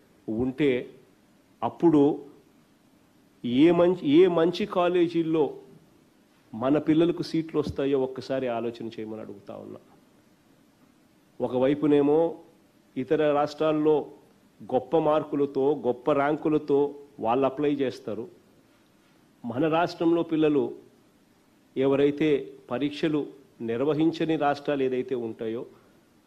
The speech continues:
పరీక్షలు ఏదైతే రద్దు చేసింటారో, అటువంటి రాష్ట్రాలు ఏవైతే ఉంటాయో, వాళ్ళు కేవలం పిల్లలకి ఇచ్చేది పాస్ సర్టిఫికెట్లు మాత్రమే.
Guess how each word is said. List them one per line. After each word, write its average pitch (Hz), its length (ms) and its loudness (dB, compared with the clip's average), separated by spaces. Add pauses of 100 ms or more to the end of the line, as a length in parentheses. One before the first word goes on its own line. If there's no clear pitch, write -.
(120)
పరీక్షలు 143 360 -2
ఏదైతే 147 340 0
రద్దు 113 300 -2
చేసింటారో, 147 720 -2 (240)
అటువంటి 147 440 -2
రాష్ట్రాలు 139 440 -2
ఏవైతే 135 320 -2
ఉంటాయో, 113 480 -8 (460)
వాళ్ళు 147 220 2
కేవలం 175 480 0
పిల్లలకి 156 420 -2
ఇచ్చేది 123 280 -6
పాస్ 107 340 -8
సర్టిఫికెట్లు 127 560 -10
మాత్రమే. 131 440 -8